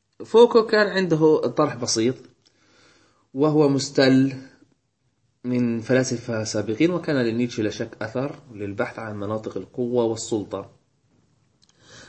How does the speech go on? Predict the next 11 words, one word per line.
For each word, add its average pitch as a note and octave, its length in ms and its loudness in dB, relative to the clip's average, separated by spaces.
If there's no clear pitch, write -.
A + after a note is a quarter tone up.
فقال G#3 280 0
لك: G#3 160 0
"بدأ F3 240 4
أن D#3 120 4
نعطي C3+ 240 0
حلولا C#3 440 4
لهذا A#2 260 -4
المجتمع، B2+ 640 -2
ومرة G#2+ 600 -6
اشتراكية A#2+ 580 -2
ومرة G2+ 600 -6